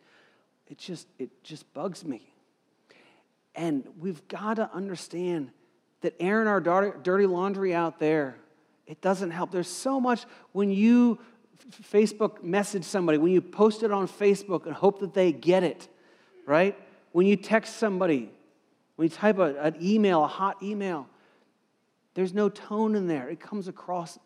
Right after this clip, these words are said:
not the way that you want it to come across. Or maybe it comes across just the way you want it to come across, right? But it's correct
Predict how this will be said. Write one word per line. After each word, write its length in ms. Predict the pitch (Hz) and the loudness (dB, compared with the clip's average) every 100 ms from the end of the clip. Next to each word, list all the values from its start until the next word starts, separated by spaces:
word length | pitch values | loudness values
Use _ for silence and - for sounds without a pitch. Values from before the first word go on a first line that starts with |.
| - | -10
not 300 | 156 175 - | -6 -6 -6
the 80 | |
way 180 | 156 160 | -2 0
that 100 | 160 | -2
you 140 | 156 160 | -2 -4
want 260 | 165 160 | -2 -4
it 140 | 151 - | -6 -12
to 100 | 135 | -12
come 220 | 147 156 | -10 -10
across. 320 | 147 180 156 - - | -8 -6 -6 -8 -10
Or 140 | - 170 | 0 6
maybe 200 | 202 240 | 6 6
it 80 | - | 4
comes 200 | 247 233 | 2 2
across 260 | 240 262 | 2 2
just 300 | - 269 - | 2 -2 0
the 80 | 277 | 2
way 120 | 240 | 4
you 100 | 190 | 4
want 200 | 165 143 | 4 -2
it 20 | |
to 60 | - | -4
come 160 | 160 131 | -6 -6
across, 560 | - 147 110 101 - _ _ _ _ _ _ | -2 -2 -2 -4 -20 _ _ _ _ _ _
right? 360 | - 151 180 - - _ _ _ _ _ _ | -6 -2 -2 -6 -20 _ _ _ _ _ _
But 100 | 160 | -4
it's 180 | 160 - | -4 -4
correct 640 | - - 156 151 160 - | -10 -6 -2 0 -2 -6